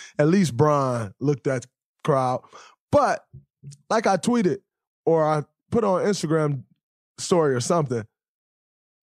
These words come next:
like, thirty-eight,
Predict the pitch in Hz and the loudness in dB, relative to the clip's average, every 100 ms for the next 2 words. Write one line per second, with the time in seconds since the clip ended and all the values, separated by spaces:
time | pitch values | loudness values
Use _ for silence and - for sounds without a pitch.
0 | _ _ _ - 139 - - _ _ _ | _ _ _ -2 -2 -4 -14 _ _ _
1 | _ _ _ _ _ _ _ _ _ - | _ _ _ _ _ _ _ _ _ -6
2 | - 185 185 165 156 156 - | 0 2 2 2 0 -2 -6